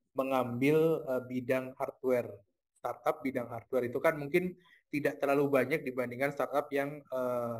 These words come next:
jasanya di bidang aplikasi ya, punya e-commerce lah, marketplace, atau jasa tertentu.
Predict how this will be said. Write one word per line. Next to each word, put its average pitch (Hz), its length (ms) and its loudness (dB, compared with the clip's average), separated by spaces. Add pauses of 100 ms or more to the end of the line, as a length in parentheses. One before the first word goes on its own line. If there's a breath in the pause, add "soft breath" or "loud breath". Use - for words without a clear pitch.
(120)
jasanya 127 480 0
di 139 160 0
bidang 127 240 0
aplikasi 131 640 0
ya, 127 80 -2 (400 loud breath)
punya 113 560 -6
e-commerce 160 560 2
lah, 135 240 0
marketplace, 131 800 -2
atau 120 240 -2
jasa 123 480 -2
tertentu. 110 540 -8